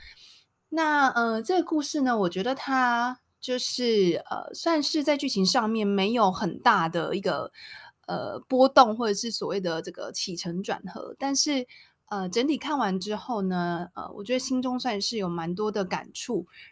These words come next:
然后也有很多的感动，所以呢，今天在节目当中呢，就来跟大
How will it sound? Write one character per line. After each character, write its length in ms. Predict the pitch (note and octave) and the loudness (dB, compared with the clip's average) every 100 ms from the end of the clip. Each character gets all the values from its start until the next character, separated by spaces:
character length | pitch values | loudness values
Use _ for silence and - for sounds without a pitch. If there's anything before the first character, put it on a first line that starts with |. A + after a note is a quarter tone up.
| _ | _
然 160 | F3 | -6
后 180 | F3 A3+ | -2 -2
也 220 | A3 F#3+ | -2 -2
有 180 | F3+ F3+ | -2 -2
很 180 | F#3 G3 | -2 -2
多 140 | F#3 | -2
的 100 | F#3 | -2
感 200 | F3+ D#3+ - | -2 -6 -4
动， 240 | - F3+ F#3 | -2 -2 -4
所 180 | - | -4
以 60 | G#3+ | -2
呢， 120 | G3 | -2
今 160 | F3+ G3+ | -2 -2
天 140 | G#3+ | -2
在 80 | A3 | -4
节 100 | G#3 | -4
目 120 | F#3+ | -4
当 200 | G3+ F3+ | -2 -2
中 200 | F3+ F3 | -2 -2
呢， 160 | E3+ F3 - - _ | -2 -6 -12 -20 _
就 120 | G#3 | -4
来 100 | F3 | -2
跟 100 | |
大 80 | F#3 | -2